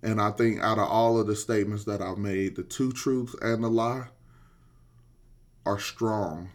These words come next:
sometimes. They will have you against the ropes, you know, pulling the full Muhammad Ali rope-a-dope against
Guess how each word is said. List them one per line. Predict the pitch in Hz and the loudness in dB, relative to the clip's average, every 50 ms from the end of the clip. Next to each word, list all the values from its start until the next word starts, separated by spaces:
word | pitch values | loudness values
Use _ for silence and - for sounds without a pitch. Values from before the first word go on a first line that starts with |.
| - - - - - | -20 -20 -20 -20 -16
sometimes. | - - 98 90 92 - 107 85 58 71 - 92 92 101 | -10 -8 -6 -6 -6 -6 -8 -8 -8 -8 -10 -12 -12 -4
They | - 98 101 | -2 0 0
will | 107 107 107 104 | 2 2 0 0
have | 95 104 113 107 104 98 | 0 0 0 0 0 -2
you | 101 104 101 98 | -2 0 2 2
against | 92 95 104 110 104 98 - - | 2 2 0 0 0 0 -4 -4
the | - 95 | -6 -4
ropes, | 90 98 104 110 120 131 123 - - - - - - - - _ _ - - - - - - - - - | -2 0 2 4 4 2 2 -4 -16 -16 -16 -16 -16 -16 -18 _ _ -20 -20 -20 -20 -20 -20 -20 -10 -2
you | 120 117 | 2 4
know, | 113 107 101 | 4 4 4
pulling | 104 - 127 117 110 104 | 4 6 6 6 6 4
the | 101 | 2
full | 98 - - 127 123 120 117 | 0 4 8 10 10 10 10
Muhammad | 117 113 107 117 135 131 131 135 127 | 8 4 0 0 2 2 2 4 6
Ali | 123 120 117 120 123 131 131 123 | 6 6 6 6 6 4 2 2
rope-a-dope | 117 127 131 131 131 131 123 113 139 139 139 135 139 - | 4 4 4 4 4 2 2 4 6 6 6 4 2 -2
against | 120 117 139 143 135 131 - - - - | -4 -2 0 0 0 -2 -4 -8 -14 -16